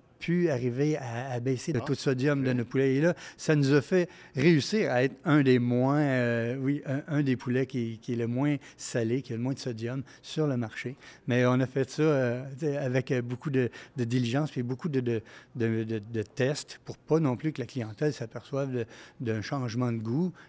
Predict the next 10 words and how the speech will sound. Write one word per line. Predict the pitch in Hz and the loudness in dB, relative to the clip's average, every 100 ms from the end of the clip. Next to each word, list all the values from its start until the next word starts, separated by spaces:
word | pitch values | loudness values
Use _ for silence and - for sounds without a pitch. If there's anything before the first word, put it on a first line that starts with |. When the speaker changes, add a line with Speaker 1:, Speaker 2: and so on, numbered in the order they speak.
| - | -12
Speaker 1:
qui | - | -6
les | 113 113 113 | -4 -2 -2
aurait | 113 117 | -2 -2
déçus. | 113 - - 160 143 | -2 -4 -6 -6 -6
Euh, | 131 131 131 _ | -10 -12 -14 _
mais | 131 | -4
aujourd'hui, | 117 113 117 113 131 | -2 -2 -4 -8 -10
tu | 123 | -10
vois, | 113 | -10
euh, | 123 113 | -8 -10